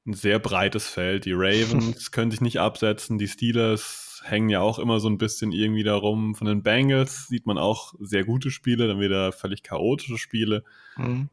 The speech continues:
Speaker 1: Mein Gefühl ist, dass die, dass die Browns da in diese Division zwischen diesen, zu den anderen drei Mannschaften sehr gut reinpassen dieses Jahr. Da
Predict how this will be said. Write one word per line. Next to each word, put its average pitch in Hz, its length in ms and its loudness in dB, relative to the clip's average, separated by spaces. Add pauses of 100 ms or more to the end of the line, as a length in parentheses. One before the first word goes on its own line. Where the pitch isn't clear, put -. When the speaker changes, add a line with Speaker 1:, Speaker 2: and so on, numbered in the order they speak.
Speaker 1:
Mein 120 300 4
Gefühl 156 280 4
ist, 139 160 0
dass 123 180 -2
die, 113 280 2
dass 104 160 0
die 107 100 -2
Browns 101 400 0
da 110 100 2
in 107 100 4
diese 120 200 4
Division 113 640 0
zwischen 110 220 -6
diesen, 101 400 -4
zu - 100 -10
den 101 80 -2
anderen 113 220 0
drei 101 180 0
Mannschaften 101 460 -4
sehr 113 180 0
gut 107 180 -2
reinpassen 123 540 -2
dieses 87 220 -6
Jahr. 98 160 0
Da 104 420 0